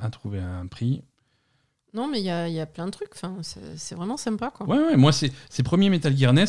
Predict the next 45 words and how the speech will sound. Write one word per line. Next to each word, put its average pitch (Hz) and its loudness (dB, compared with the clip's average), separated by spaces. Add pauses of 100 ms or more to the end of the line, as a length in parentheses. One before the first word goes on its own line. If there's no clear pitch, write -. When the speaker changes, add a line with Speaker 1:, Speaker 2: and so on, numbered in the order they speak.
Speaker 1:
Moi, 151 6
j'ai 139 2
commencé 123 4
Metal 113 6
Gear 151 6
avec, 107 2
euh, 90 0
j'ai, 90 -2
j'ai 98 -2
commencé 90 -2
là-dessus, 135 2
hein. 135 8
Euh, 98 4
moi, 101 2
c'est, 92 -4 (680)
c'est, - -6
c'est, 85 -8
c'est 82 -12
quelque - -8
chose 104 -4
qui - -6
me 98 -2
plaisait 143 4
parce 135 0
que 110 0
c'était 120 2 (220)
vraiment 113 4
vu 131 4
de 127 4
dessus. 127 0 (1000)
À 110 -2
l'époque, 135 2
sur 104 0
nes, 127 6
c'était - -2
l'époque 113 0
où 104 -4
tu 101 -10
jouais 98 0
à 101 2
Zelda 98 0
un, 139 6
tu 127 -4
vois. 120 0 (400)
Speaker 2:
Oui. 233 -8